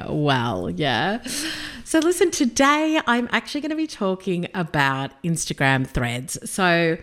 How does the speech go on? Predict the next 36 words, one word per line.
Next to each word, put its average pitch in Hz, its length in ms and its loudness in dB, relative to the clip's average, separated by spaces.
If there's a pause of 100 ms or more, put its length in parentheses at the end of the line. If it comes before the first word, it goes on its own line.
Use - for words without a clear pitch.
(320)
as 208 120 4
I'm 233 120 4
recording 170 400 -2
this, 143 340 -4
it 156 120 -6
is 147 300 -2
the 151 160 -2
tenth 175 300 0
of 202 80 2
July, 135 320 2
twenty 139 320 0
twenty-three. 208 640 2 (380)
Instagram 156 720 2
Threads 151 560 0 (160)
dropped 160 640 2
last 151 460 2
week. 160 340 2
I 156 80 -2
wanna 180 260 4
say 170 400 2
maybe 151 400 2
Thursday, 147 680 2
Wednesday 151 440 2
or 139 40 -2
Thursday. 139 680 -4 (600)
And 185 220 0
so 202 540 2
I 233 60 4
just 277 140 0
wanted 320 180 0
to 277 60 -2
share 226 400 4
some 226 320 2
thoughts 214 520 0
and 202 160 6
reflections 180 1000 2